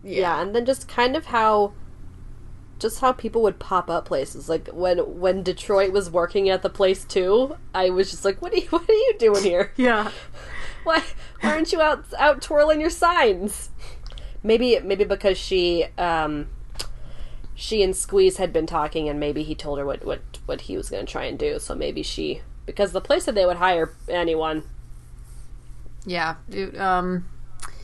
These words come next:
Speaker 2: yeah, this was a, this was some wild movie, and, um, I don't really have much else to say about it, so I guess you can email us if you have anything to say about this movie that we didn't bring up.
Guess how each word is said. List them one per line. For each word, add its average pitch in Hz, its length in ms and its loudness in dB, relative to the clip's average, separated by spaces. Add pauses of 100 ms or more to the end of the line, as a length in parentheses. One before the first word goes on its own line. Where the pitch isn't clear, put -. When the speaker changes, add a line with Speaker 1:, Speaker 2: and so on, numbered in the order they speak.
(1300)
Speaker 2:
yeah, 240 160 0
this 226 160 -2
was 240 220 -4
a, 214 240 4 (600)
this 240 180 -14
was 240 120 -4
some 214 400 -2
wild 214 400 0
movie, 202 400 0 (260)
and, 190 460 -4
um, 185 540 2 (1500)
I 247 60 -6
don't 240 100 -4
really 240 220 2
have 240 120 4
much 233 240 0
else 247 180 2
to 220 120 -10
say 254 300 2
about 175 320 4
it, 214 160 -4
so 190 520 0
I 190 180 0
guess - 1200 -4
you 214 480 0
can 220 640 -2
email 214 540 0
us 269 260 2
if 202 160 -2
you 285 300 0
have 208 260 2
anything 180 400 -2
to 170 80 -6
say 180 200 0
about 170 200 2
this 170 140 -10
movie 190 220 2
that 180 120 2
we 180 100 0
didn't 185 260 -2
bring 180 280 -2
up. - 220 0